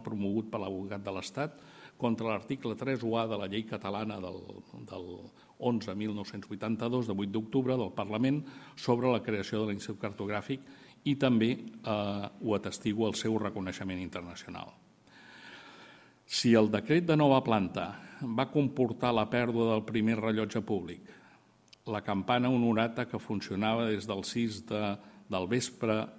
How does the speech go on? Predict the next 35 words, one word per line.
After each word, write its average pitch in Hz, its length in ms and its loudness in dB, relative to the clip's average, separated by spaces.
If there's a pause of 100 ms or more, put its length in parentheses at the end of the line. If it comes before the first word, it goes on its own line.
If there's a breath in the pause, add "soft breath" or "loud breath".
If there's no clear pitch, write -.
(140)
des 107 240 -2
de 120 80 0
les 101 160 2
sis 135 300 0
del 107 180 4
vespre 123 380 0
de 101 100 0
mil 117 240 2
tres-cents 110 640 -2
noranta-nou, 95 720 -4 (640 loud breath)
la 101 160 2
qual 123 240 4
va 113 80 2
ser - 160 -2
malmesa 107 560 2
per 101 160 0
una 104 160 4
bomba 104 320 2
el 101 80 0
mil 101 160 0
set-cents 101 400 -6
catorze 113 560 0
i 123 160 -4
fosa 131 400 4
com 113 160 2
a 104 80 2
càstig 107 400 -4
el 95 160 -4
setze 104 240 -8
de 95 160 -4
març 98 240 -4
de 95 80 -6
mil 98 160 -4
set-cents 98 400 -8
divuit, 107 320 -2